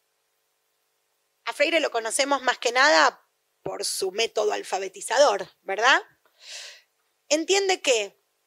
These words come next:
la lectura y la escritura son dos componentes necesarios para la participación en la vida ciudadana.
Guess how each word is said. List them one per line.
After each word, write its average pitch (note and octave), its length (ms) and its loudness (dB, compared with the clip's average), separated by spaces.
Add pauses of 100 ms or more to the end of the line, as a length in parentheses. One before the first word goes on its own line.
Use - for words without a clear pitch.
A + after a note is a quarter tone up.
(380)
la C4+ 160 2
lectura F#4 460 2
y E4+ 40 2
la D4 80 2
escritura C#4 840 0 (260)
son E4 320 4
dos A4 160 2
componentes D#4 680 0
necesarios C#4 1000 2
para A#3+ 220 0
la B3 100 2
participación C#4 720 -2
en D#4 100 0
la B3+ 120 2
vida A#3+ 200 0
ciudadana. F#3 840 -4